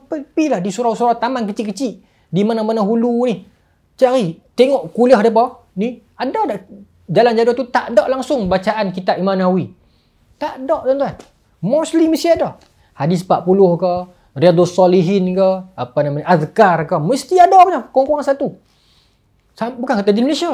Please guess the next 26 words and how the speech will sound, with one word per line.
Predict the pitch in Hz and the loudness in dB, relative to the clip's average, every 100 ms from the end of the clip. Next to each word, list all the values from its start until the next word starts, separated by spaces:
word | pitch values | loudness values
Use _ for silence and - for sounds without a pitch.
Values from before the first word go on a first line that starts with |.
| - | -4
sampai | 285 330 277 | -4 -2 -2
ke | 285 | -2
Afrika | 285 320 320 | 0 0 0
tu, | 285 | 0
tuan | 247 | -2
tengok. | 247 226 - _ _ _ - | -4 -6 -10 _ _ _ -4
Mesti | 233 - 339 262 | -4 -4 -2 0
ada. | 156 98 _ _ | -2 -8 _ _
Suburnya | - - 226 214 185 269 285 226 190 | -18 -4 0 2 4 6 4 4 -2
ilmu | 175 180 202 277 - _ _ _ _ _ 151 | 0 0 0 -4 -10 _ _ _ _ _ -6
Imam | 156 180 | -4 -4
Nawawi. | 165 139 131 120 110 - | -2 -2 -2 -4 -8 -2
Manfaatnya | 175 170 180 185 233 - 131 120 | 0 0 -4 -6 -8 -10 -10 -8
Imam, | 135 135 | -8 -10
Imam, | 139 143 135 | -8 -6 -6
Imam | 127 139 | -8 -8
Nawawi. | 131 123 117 | -6 -8 -2
Walaupun | 202 254 294 | 0 0 -2
usia | 285 - 359 349 | -2 -2 -2 -2
Imam | 302 330 | -4 -2
Nawawi | 349 | -2
pendek. | 359 403 415 220 - _ _ _ _ _ _ | -2 -2 -2 -6 -12 _ _ _ _ _ _
Tak | - 165 | -8 -6
sempat | 226 247 | -4 0
kahwin | 302 370 339 | 0 0 0
pun. | 349 156 | 0 -2